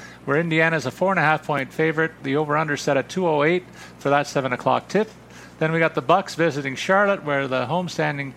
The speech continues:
club is a four-point favorite, with the over-under set at two hundred and one points. Again, a seven o'clock start.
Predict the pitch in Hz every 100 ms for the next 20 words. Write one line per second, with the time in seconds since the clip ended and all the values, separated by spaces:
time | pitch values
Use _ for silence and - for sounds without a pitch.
0 | - - - 151 156 147 139 127 123 -
1 | 214 175 151 127 - 143 143 147 - -
2 | 127 - 131 147 139 139 139 135 139 131
3 | - 147 151 131 123 170 160 120 139 -
4 | 120 160 120 - 127 120 117 120 110 -
5 | 113 101